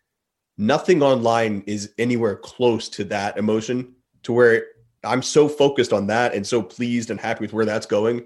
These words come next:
and fighting for that more, that I think any energy to give away to somebody trolling online is like, "I,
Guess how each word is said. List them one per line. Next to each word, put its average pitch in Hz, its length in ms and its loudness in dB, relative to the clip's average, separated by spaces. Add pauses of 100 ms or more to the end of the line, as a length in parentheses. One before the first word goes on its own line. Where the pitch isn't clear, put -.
and 117 100 -4
fighting 120 280 -2
for 120 160 2
that 117 180 0
more, 120 320 -2 (420)
that 110 120 0
I 104 100 0
think 117 320 -4
any 131 220 0
energy 117 360 2
to 101 140 -12
give 113 160 -2
away 113 360 0
to 104 380 -8 (360)
somebody 113 300 -4
trolling 123 360 2
online 113 320 -2
is 107 80 -4
like, 95 160 -10 (460)
"I, - 100 -8